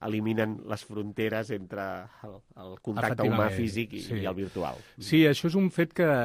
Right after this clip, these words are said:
Speaker 2: sí que em preocupa especialment, eh, com a pare, no? Eh, en aquests moments, eh, Espanya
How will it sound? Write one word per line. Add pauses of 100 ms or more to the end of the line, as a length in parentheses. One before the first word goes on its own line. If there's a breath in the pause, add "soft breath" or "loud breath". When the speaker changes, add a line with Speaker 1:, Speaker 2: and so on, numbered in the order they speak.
Speaker 2:
sí
que
em
preocupa
especialment,
eh, (140)
com
a
pare,
no?
Eh,
en
aquests
moments,
eh,
Espanya